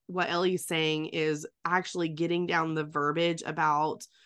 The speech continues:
the, like, spirit and personality of your business, like, and putting that somewhere and really building around that is so important, like, for your client experience. But also I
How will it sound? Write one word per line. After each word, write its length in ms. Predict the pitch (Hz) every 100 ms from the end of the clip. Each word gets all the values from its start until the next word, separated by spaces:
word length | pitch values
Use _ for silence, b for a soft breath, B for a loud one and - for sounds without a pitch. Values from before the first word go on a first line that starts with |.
| b -
the, 240 | 165 180
like, 320 | 165 160 - -
spirit 720 | - - - 160 147 160 165 -
and 320 | 165 156 147
personality 720 | - 156 165 151 147 160 165
of 120 | 156
your 220 | 151 151 151
business, 600 | 147 147 165 175 180 175
like, 160 | 151 -
and 200 | 156 -
putting 360 | 180 165 175
that 240 | 170 175 -
somewhere 520 | 175 165 170 170 170
and 200 | 156 156
really 380 | 160 160 156 156 b b -
building 380 | 160 185 180 170
around 400 | 156 151 147 156
that 280 | 165 180 -
is 180 | 160 -
so 160 | 170
important, 520 | 160 156 - 151 156 143
like, 200 | 139 - b b _
for 140 | 208 196
your 140 | 196
client 260 | 202 190 185
experience. 540 | 196 190 190 185 185
But 140 | 170
also 260 | - 202 370
I 160 | 392